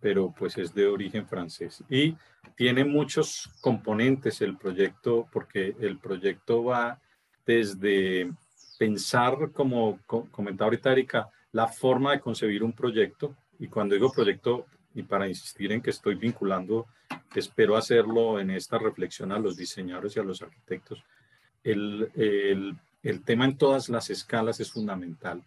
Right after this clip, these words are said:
y también en todos los parámetros, por ejemplo, en cómo se presentaba, cómo se dibujaba, eh, eh, qué reflexiones hacía a nivel conceptual, cuáles eran las relaciones con la gente.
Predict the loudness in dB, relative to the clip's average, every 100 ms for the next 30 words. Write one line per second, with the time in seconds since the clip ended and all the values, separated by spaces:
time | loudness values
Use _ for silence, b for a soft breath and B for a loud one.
0 | -6 0 0 0 0 0 0 0 4 4
1 | 4 0 0 -4 -2 -2 -4 -8 -12 -10
2 | -10 -6 -4 0 0 0 -2 -6 -6 -8
3 | -8 -6 -4 -4 -6 -4 -4 0 0 0
4 | -6 -6 -6 -4 -8 -10 b b b _
5 | -2 0 0 0 0 0 -2 0 0 2
6 | 0 -2 -2 -4 -4 -2 -2 -2 -4 -4
7 | -6 -8 -14 -2 0 0 0 0 0 0
8 | -4 -2 -4 -4 -6 -8 -14 -10 -10 -8
9 | -10 -16